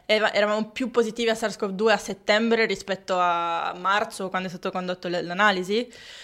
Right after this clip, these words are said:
Altra cosa molto strana, trovano positivi, eh, cioè trovano campioni positivi per le I G M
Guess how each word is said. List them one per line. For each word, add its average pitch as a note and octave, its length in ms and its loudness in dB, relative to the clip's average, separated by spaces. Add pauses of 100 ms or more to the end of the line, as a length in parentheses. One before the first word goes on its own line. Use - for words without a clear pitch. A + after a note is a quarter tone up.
(480)
Altra A#3 340 6
cosa A#3 200 8
molto A3 240 6
strana, B3+ 420 8
trovano G#3 340 6
positivi, A#3 720 0 (280)
eh, F#3 440 4
cioè G3+ 200 4
trovano G#3 400 4
campioni A#3 400 2
positivi A#3 340 -2
per G#3 140 2
le F#3+ 140 4
I A3 100 0
G G3 180 0 (100)
M A3 320 4